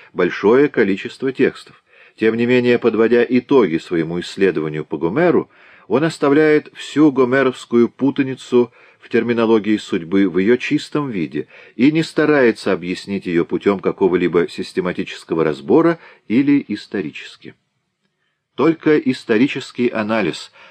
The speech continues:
может внести в гомеровскую терминологию судьбы необходимую ясность. У Лейцке весь этот терминологический хаос остается без всякого исторического освещения,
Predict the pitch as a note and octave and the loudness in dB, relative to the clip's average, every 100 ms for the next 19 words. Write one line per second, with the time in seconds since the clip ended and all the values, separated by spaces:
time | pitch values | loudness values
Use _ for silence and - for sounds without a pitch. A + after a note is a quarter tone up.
0 | - F#2 F#2+ F#2 E2 F2+ - - F#2 E2 | -8 -2 -2 -2 -6 -10 -10 -2 -2 -2
1 | _ _ _ D#2 F2+ F2 F2+ F2 - F2+ | _ _ _ -6 -4 0 -2 -4 -6 -2
2 | D#2+ F2 D#2 D#2+ D#2+ G#2+ F#2+ F#2+ F#2+ _ | -2 -2 -4 -2 0 0 0 -2 -2 _
3 | _ - F2 D#2 D#2 E2+ E2+ _ _ - | _ -8 -6 -4 -2 -2 -4 _ _ -12
4 | D#2+ D2+ - D#2 D#2 D2+ D2+ D#2 - C#2+ | -10 -8 -8 -6 -6 -6 -10 -12 -12 -10
5 | C#2 - - - - _ _ _ _ - | -10 -12 -20 -20 -20 _ _ _ _ -10
6 | E2 E2 A2+ E3 - - D#3 D#3+ C#3 - | -4 2 4 2 0 -4 0 0 -2 -8
7 | D#2+ E2+ D#2+ F2+ E2 D#2 _ _ - F#2 | 0 0 0 -6 -8 -12 _ _ -6 -4
8 | E2 E2 E2 D2+ D2+ - - D2 - F2 | -4 -4 -4 -6 -12 -16 -12 -12 -4 0
9 | A2+ D#3+ - - - - - D#2+ - E2+ | 0 0 -4 -20 -20 -20 -10 -10 -6 0
10 | F2+ G#2 - D#2+ D#2+ - - G#2+ C#3 - | 0 0 -4 -4 -6 -10 -6 -4 -2 -4
11 | C#3+ C#3 - A#2 - E2+ F2 - G2 - | -2 -2 -4 -8 -6 -4 -4 -6 -14 -6
12 | G2+ G2 - G2 - G#2+ F#2 D#2+ C#2+ | -4 -4 -6 -10 -6 -2 -2 -2 -8